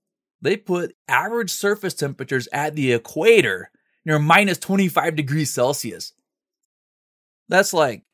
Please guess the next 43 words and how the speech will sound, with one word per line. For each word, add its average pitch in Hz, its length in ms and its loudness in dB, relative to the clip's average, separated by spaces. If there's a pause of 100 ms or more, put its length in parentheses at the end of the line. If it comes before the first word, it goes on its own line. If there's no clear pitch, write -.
fifty 208 420 -2
degrees 156 540 -2
Celsius 127 760 -6 (300)
cooler 120 640 -4
than 117 220 0
today. 110 480 -6 (100)
I 151 60 -4
mean, 156 180 2
that's 220 260 2
almost 180 420 0
a 127 60 0
hundred 202 440 -8
degrees 151 400 -6
difference 120 680 -4
Fahrenheit. 101 600 -8 (540)
So - 120 -14
how 233 200 -4
did 262 140 -6
we 226 120 -4
break 151 300 2
out 135 200 -2
of 127 60 -8
that, - 240 -14
right? 131 260 -10
I 143 40 -12
mean, 131 160 -8
you 143 80 -6
got 147 260 -4
this 123 180 -6 (600)
ice, 120 280 -2
it's 135 140 -10
reflecting 120 420 -6
all 117 160 0
the 113 100 -6
sunlight. 104 520 -8 (160)
How 151 240 -4
do 247 80 -4
you 233 120 0
warm 123 280 0
the 127 100 -4
planet 107 460 -12
back 98 320 -12
up? - 300 -4